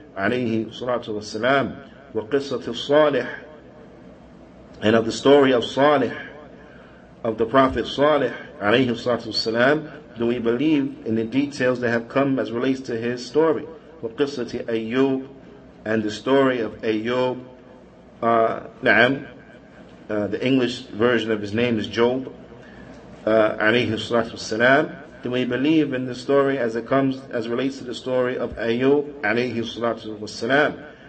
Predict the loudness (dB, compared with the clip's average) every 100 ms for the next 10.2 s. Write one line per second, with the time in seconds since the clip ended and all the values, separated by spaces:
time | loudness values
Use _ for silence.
0 | -6 -6 -4 2 4 4 2 0 -4 -6
1 | -10 -4 -2 -2 -4 -6 -6 -8 -4 -2
2 | 0 2 2 0 -8 -18 -20 -10 0 2
3 | 2 2 2 2 -2 -8 -2 0 0 -2
4 | -6 -6 -2 0 0 -2 -8 -16 -20 -20
5 | -8 2 4 4 2 -6 -12 -20 -20 -10
6 | 2 6 6 4 0 0 -4 -2 0 2
7 | 0 0 4 2 0 2 4 4 2 0
8 | -4 -12 -20 -20 -8 0 2 2 0 -4
9 | -6 -2 0 -2 -6 -10 -8 -2 0 0
10 | -4